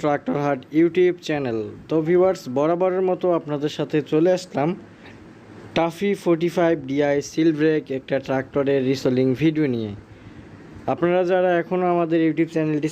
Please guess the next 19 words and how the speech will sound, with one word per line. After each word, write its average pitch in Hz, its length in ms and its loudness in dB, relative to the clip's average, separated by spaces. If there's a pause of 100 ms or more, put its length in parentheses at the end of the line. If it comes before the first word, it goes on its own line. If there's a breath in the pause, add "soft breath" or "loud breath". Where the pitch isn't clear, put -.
সাবস্ক্রাইব 139 440 0 (100)
করেননি, 135 300 0 (100)
অবশ্যই 147 340 -2
সাবস্ক্রাইব 135 520 0 (120)
করে 139 160 2 (120)
পাশেই 139 320 -2
থাকবেন। 135 300 -2 (1600 loud breath)
পুরাতন 180 420 2
ট্রাক্টর 160 380 0
হাট 165 200 0
YouTube 170 280 2
চ্যানেলের 175 440 4
ভিতরে 170 340 2
পুরাতন 156 420 2
ট্রাক্টর, 143 440 0 (140)
টলি, 147 300 4 (100)
হাইড্রোলিক 143 480 2
বডি, 143 240 4 (140)
রোটার 139 400 2